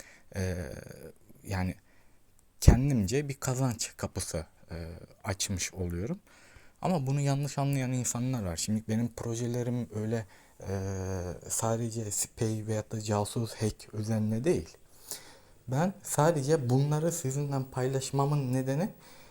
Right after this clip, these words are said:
e, bu tarz saldırıların olabildiğini göstermek ve bu tarz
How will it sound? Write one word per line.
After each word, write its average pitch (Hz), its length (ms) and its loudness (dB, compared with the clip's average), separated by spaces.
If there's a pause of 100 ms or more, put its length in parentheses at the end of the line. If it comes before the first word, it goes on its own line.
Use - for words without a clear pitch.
(280)
e, 104 300 2 (1120)
bu 160 180 4
tarz 156 280 2 (560)
saldırıların 131 920 2 (100)
olabildiğini 123 680 2
göstermek 104 760 -4 (160)
ve 104 100 -2 (100)
bu - 180 -4
tarz - 340 -2